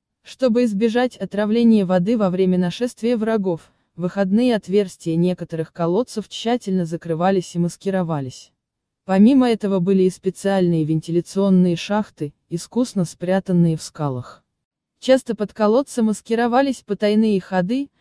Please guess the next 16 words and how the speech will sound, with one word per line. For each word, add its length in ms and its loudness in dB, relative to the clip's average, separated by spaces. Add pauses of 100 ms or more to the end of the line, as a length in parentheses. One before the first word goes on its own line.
(200)
которых 440 -2
на 160 2
данный 400 2
момент 500 0
обнаружено 760 0
около 360 -4
шестисот 580 -8
штук. 500 -14 (300)
Некоторые 640 4
из 140 2
них 180 4
находятся 600 2
прямо 360 4
в 60 2
наземных 500 4
хижинах. 720 -2